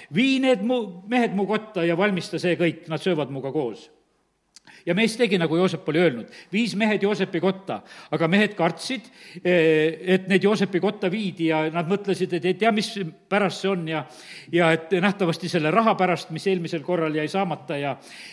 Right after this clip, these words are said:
ja, ja siis nad on nagu, eh, väga mures selle asja pärast. Nüüd on niimoodi, et me võime uskuda seda, et see koja ülem ei teadnud veel kõike, sest ma ei usu, et Joosep oli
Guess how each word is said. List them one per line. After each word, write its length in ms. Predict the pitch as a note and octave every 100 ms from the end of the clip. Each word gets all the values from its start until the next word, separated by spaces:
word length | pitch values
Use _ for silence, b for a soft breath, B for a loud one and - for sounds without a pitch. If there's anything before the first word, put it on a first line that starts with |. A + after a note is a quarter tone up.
| B
ja, 300 | D#3+ D#3+ D3+ D#3+
ja 80 |
siis 200 | D3 A3
nad 120 | G3+ F3+
on 100 | F3
nagu, 340 | F3 E3 D#3 - B B B -
eh, 140 | D#3+
väga 200 | G3 G#3+
mures 320 | G3 C#4+ G3
selle 160 | F#3 D3+
asja 240 | D3+ D3+ G#2+
pärast. 480 | A2+ F#2+ - _ _ _ _ _ _ _ _ -
Nüüd 160 | F#3+ A#3
on 100 | G#3+
niimoodi, 340 | A#3 G#3+ F#3
et 200 | E3+ - B B -
me 80 | G#3
võime 240 | B3 B3
uskuda 320 | C4 - E3
seda, 360 | D#3 A3 C#3+ G#2 - B B
et 140 | F#3 F#3
see 120 | G3
koja 320 | G#3+ B3 G#3
ülem 320 | G#3+ D3 - - _ _
ei 140 | F#3+ A3
teadnud 400 | A3+ F#3 - C#3+
veel 160 | D#3+ D#3+
kõike, 460 | F3 D3+ - A#2+ - _
sest 160 | G3 D3
ma 80 |
ei 80 | G3+ A3
usu, 160 | G#3
et 80 | F#3+
Joosep 320 | F#3 E3+ D3+
oli 80 | E3